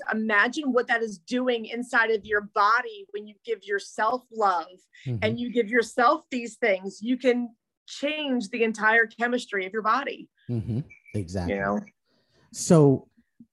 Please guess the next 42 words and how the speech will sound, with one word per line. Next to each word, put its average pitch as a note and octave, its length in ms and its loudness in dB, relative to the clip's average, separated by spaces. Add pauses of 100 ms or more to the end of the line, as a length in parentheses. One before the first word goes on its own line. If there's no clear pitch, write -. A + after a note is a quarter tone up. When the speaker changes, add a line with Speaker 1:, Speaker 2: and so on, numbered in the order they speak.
(1200)
Speaker 2:
uh, - 200 -10
so D#3+ 300 6
what D#3 380 0
we, F3 240 2 (100)
so, D3 460 2
well, C#3 360 2
Brooke F3 300 4
brought D3 220 2
this C3+ 160 -6
topic A#2 420 -4
to G2+ 160 -2
us, F#2+ 320 -6 (100)
uh, G2+ 360 2
some A2 280 -6
time G#2+ 320 0
ago, F2+ 360 -4
or A2 320 -4 (760)
I, A2+ 280 -4
I - 20 0
don't A2+ 140 -2
know. G#2 180 -2
I G#2 100 -2
think A2+ 260 -6
you A2 100 -6
just G#2 240 -6
alluded G2+ 380 -2
to G#2 100 -4
me A2 160 -2
bringing G2+ 320 -4
it G2 100 -6
to G#2+ 60 -6
you, G#2 220 0
and F#2 100 -4
I G#2 80 -2
don't A2+ 260 -2
recall G2 300 -2
that, F2 120 -4
and G2 160 0
I'm F#2+ 180 -2
sorry G2+ 280 -2
about F2+ 240 -4
that. D#2 180 -6